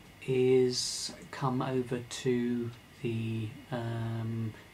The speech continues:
the gallery page. Let's go in and edit that one straight away,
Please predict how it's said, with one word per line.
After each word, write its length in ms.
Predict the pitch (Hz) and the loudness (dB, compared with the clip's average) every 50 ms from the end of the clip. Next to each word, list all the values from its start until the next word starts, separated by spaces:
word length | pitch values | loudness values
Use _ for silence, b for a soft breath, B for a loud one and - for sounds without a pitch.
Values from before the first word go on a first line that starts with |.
| - - | -10 -6
the 60 | - | -2
gallery 320 | 123 120 113 113 110 110 | -2 0 0 0 0 -2
page. 540 | 110 - - - 113 113 139 175 175 - - | -2 -4 -4 -2 0 0 0 0 0 -4 -6
Let's 200 | - - - - | -6 -6 -6 -4
go 140 | - 139 127 | -2 -2 -2
in 180 | 120 117 113 | 0 0 -2
and 220 | 110 110 110 113 110 B B B B B B B B - - | -2 -2 -2 -4 -6 B B B B B B B B -12 -10
edit 220 | 131 127 135 143 147 | -6 -6 -6 -4 -4
that 180 | 135 - 143 | -6 -6 -6
one 260 | 143 120 156 180 180 - - | -4 -2 -2 -2 -4 -4 -8
straight 360 | - - - 123 113 113 - | -8 -4 -2 -2 -2 -2 -2
away, 320 | 117 110 110 - 139 151 | -2 -2 -2 -2 -2 -4